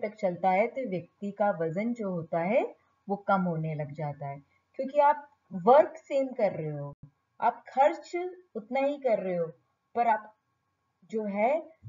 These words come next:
consumption या intake जो है वो कम ले रहे हो, इसलिए Natural है आपको work same करना, आप कम खा रहे हो तो आपको थकावट व कमजोरी महसूस होने लग जाती है।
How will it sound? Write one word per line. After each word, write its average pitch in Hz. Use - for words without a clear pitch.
consumption 196
या 185
intake 226
जो 226
है 214
वो 226
कम 175
ले 160
रहे 170
हो, 254
इसलिए 147
Natural 254
है 294
आपको 247
work 180
same 277
करना, 202
आप 170
कम 269
खा 240
रहे 175
हो 170
तो 220
आपको 208
थकावट 185
व 185
कमजोरी 180
महसूस 226
होने 165
लग 147
जाती 143
है। -